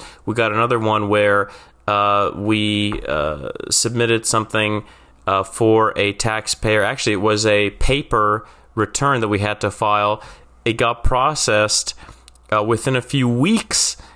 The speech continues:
and then we had an amended return recently that we were also, uh, seeing processed within three months. Uh, and, uh, that is something that just, you know, several months ago would have been unthinkable.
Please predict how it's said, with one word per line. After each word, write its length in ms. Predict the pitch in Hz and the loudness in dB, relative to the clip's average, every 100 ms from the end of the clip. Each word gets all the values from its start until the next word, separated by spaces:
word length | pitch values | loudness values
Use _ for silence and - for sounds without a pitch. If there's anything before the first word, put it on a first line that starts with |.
| - | -8
and 160 | 117 117 | -2 0
then 80 | 117 | 0
we 120 | 123 | 2
had 160 | 127 | 2
an 80 | 120 | 0
amended 340 | 120 139 156 131 | -2 -2 -2 -2
return 360 | 113 127 117 | -2 0 0
recently 440 | 131 147 117 90 107 | 0 0 0 0 0
that 160 | 104 | 2
we 100 | 107 | 2
were 160 | 104 104 | 2 2
also, 680 | 107 - 110 101 101 - - _ _ | 2 0 2 2 2 -2 -8 _ _
uh, 160 | - 78 | -8 -2
seeing 320 | - 120 104 | -2 0 -2
processed 640 | - 107 107 107 101 - - - - - | 0 0 0 0 0 -2 -6 -14 -20 -4
within 640 | 117 104 120 117 113 113 - | -2 0 0 0 0 -2 -6
three 300 | - 127 120 | -6 -2 -2
months. 600 | 117 156 135 123 - - - - - - - - | 0 0 0 -2 -4 -4 -6 -20 -20 -20 -20 -6
Uh, 280 | 107 104 104 - - - - | 0 0 0 -6 -14 -18 -4
and, 480 | 110 113 113 113 - | -2 0 -2 -4 -2
uh, 360 | 104 107 107 90 - - - | 0 0 0 -2 -8 -20 -8
that 340 | - 120 131 - | -2 -2 -4 -2
is 320 | 123 120 120 | -2 0 0
something 400 | 131 127 127 123 | -2 -2 -2 -2
that 380 | 120 110 - - | -2 -2 -6 -8
just, 340 | 131 127 - | -2 -2 -2
you 60 | 123 | -2
know, 220 | 117 110 | 0 0
several 380 | 107 135 123 120 | 0 0 0 0
months 300 | 120 120 - | 0 -2 -2
ago 200 | 110 104 | 0 0
would 140 | 107 | 2
have 140 | 107 107 | -2 -2
been 140 | 107 | 0
unthinkable. 760 | 101 101 123 113 101 92 90 | 0 0 -4 -4 -2 2 0